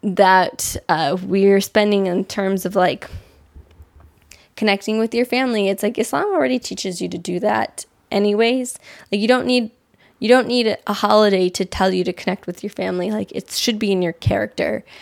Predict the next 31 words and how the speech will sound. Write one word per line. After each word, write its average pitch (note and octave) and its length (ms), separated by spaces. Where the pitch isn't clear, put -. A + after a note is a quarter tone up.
And G3 680
it's - 260
just D#4+ 200
a C4+ 120
beautiful, C#4 440
peaceful A#3+ 540
time. G3 520
And G#3 280
you G3 160
really B3+ 220
wanna B3 180
focus A3 340
on, G3+ 160
like, F#3+ 200
reducing F#3+ 600
waste G#3 440
and F#3+ 120
being F#3+ 200
so B3 280
efficient. G3+ 680
And G3+ 500
so B3+ 180
my C4 220
first D#4+ 320
Ramadan, B3+ 380
I A3 80
was G#3+ 260
all C#4 160
by D4+ 100
myself. C4 560
And F#3+ 460